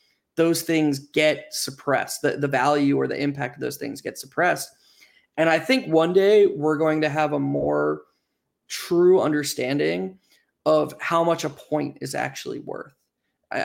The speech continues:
you said it the other, the other week. If a team of G Leaguers sco-, uh, stepped foot on the court against the best team in the N B A,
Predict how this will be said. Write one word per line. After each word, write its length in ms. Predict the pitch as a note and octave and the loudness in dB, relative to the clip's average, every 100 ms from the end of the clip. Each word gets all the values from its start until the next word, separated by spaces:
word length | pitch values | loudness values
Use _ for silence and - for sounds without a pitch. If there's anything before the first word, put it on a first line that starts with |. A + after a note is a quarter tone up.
| - | -8
you 220 | - D#3+ | -8 -6
said 240 | E3+ E3 F#3 | -2 2 2
it 100 | - | 2
the 120 | D3+ | 2
other, 400 | C#3+ C3+ C3+ - _ - - | 2 -2 -6 -10 _ -20 -6
the 140 | C#3+ | -2
other 220 | C#3+ C#3 | 0 -2
week. 400 | C3 D3+ B2+ - _ _ _ _ _ _ _ _ _ _ _ _ _ _ _ _ | 0 0 -2 -8 _ _ _ _ _ _ _ _ _ _ _ _ _ _ _ _
If 160 | E3 - | -4 -2
a 40 | |
team 280 | F3+ G#3 A3+ | -4 0 0
of 80 | A3 | 0
G 220 | D3+ E3+ | 2 2
Leaguers 680 | E3 D3 C3+ C3+ C3 C3+ - | 4 2 2 -2 -2 -8 -10
sco-, 440 | - - D3+ C#3 - | -8 -4 -2 -2 0
uh, 320 | C#3+ C3 C#3 | 2 2 0
stepped 300 | - D3+ - | 0 -2 -2
foot 180 | D3+ C#3+ | -2 0
on 140 | C3+ | -2
the 60 | C3+ | -4
court 380 | D3 C#3 C3 | -2 -2 -2
against 460 | C3+ C3 A#2+ - - | -6 -6 -6 -12 -10
the 80 | C3+ | -4
best 260 | C#3 C#3+ | -4 -4
team 160 | - C#3+ | -2 -2
in 80 | C#3 | 0
the 80 | C3 | -2
N 120 | C3 | -6
B 140 | - | -4
A, 300 | - A#2 - | -2 -2 -6